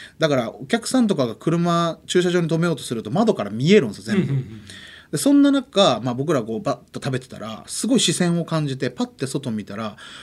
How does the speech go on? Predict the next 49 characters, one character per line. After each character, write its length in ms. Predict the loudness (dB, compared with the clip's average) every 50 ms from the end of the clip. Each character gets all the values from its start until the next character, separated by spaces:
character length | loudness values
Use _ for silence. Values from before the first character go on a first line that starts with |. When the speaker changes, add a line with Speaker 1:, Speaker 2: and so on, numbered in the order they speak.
| -20 -14 _ -10
Speaker 1:
男 340 | -4 -2 -2 0 2 2 2
の 100 | 2 2
人 220 | 0 2 2 4
の 160 | 4 4 4
霊 240 | 6 4 4 4 2
が 300 | -2 -6 -10 -12 -14 -12 -8
窓 300 | -4 -2 2 2 4 4
越 200 | 4 2 0 0
し 60 | 0
に 80 | -2 -2
こ 140 | -4 -8
っ 40 | -8 -6
ち 120 | -4 -4
を 60 | -4
じ 840 | -4 -4 -4 -2 -2 -2 -2 -2 -2 -2 -2 0 0 0 0 -2 -2
ー 20 | -4
っ 20 |
て 140 | -4 -4 -2
見 140 | -2 0 2
て 100 | 2 2
る 80 | 2
ん 40 | 0 -6
で 60 | -10
す 120 | -14 -10
よ。 60 | -6
Speaker 2:
う 680 | -4 -4 -4 -6 -10 -18 -20 -20 -20 -20 -20 -10 -4 -2
ん。 100 | 0 2
Speaker 1:
「う 20 | 2
わ、 140 | 2 0 -2
気 180 | -4 -6 -4
持 140 | -4 -4 -4
ち 160 | -4 -4 -4
悪 180 | -2 -2 -2 -2
い 60 | -2
な」 160 | -4 -6 -8
と 80 | -8 -4
思 100 | -2 -2
い 60 | -2
な 80 | -2 -4
が 60 | -6
ら 40 | -6
こ 160 | -8 -8 -8
う、 100 | -6 -6
ご 120 | -2 0
飯 160 | 0 0 0
食 140 | -2 -4 -8
べ 40 | -12
て 120 | -14 -16
て。 260 | -16 -16 -16 -16 -16